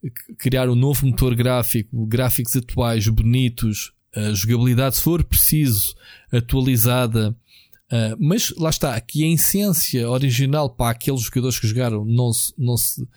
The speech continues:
não se, pronto, não se, não se perder, mas ao mesmo tempo que uma pessoa que nunca tenha jogado o original na altura consiga encarar este na nova versão como um jogo novo e pá, e tomar contacto pela primeira vez com o jogo e divertir-se à mesma.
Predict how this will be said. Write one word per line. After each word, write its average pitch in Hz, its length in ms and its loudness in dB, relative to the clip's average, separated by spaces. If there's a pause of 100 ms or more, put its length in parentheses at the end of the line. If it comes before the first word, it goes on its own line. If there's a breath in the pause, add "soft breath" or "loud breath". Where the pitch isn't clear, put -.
(380 loud breath)
não 123 200 0
se, - 240 2 (1400)
pronto, 175 260 -4
não 120 220 0
se, - 200 -4
não 139 120 0
se - 100 0
perder, 127 500 0 (480 loud breath)
mas 185 200 2
ao 185 60 2
mesmo 185 300 0
tempo 165 280 0
que - 160 -4
uma 160 180 2
pessoa 147 300 0
que 143 80 0
nunca 147 220 2
tenha 139 240 0
jogado 120 400 0
o 127 120 -2
original 120 540 0
na 123 80 -2
altura 139 520 0 (340 loud breath)
consiga 165 380 2
encarar 131 380 0
este 139 240 0
na 139 80 2
nova 143 280 0
versão 180 560 0
como 202 240 2
um 196 60 4
jogo 185 260 2
novo 226 400 0 (140)
e 254 60 -6
pá, 254 200 -2
e 131 120 0
tomar 123 260 -2
contacto 117 420 -2
pela 113 180 -2
primeira 117 280 0
vez 117 160 -2
com - 100 -4
o 120 40 2
jogo 120 180 4
e 120 40 2
divertir-se 120 520 0
à 143 60 -2
mesma. 139 360 -4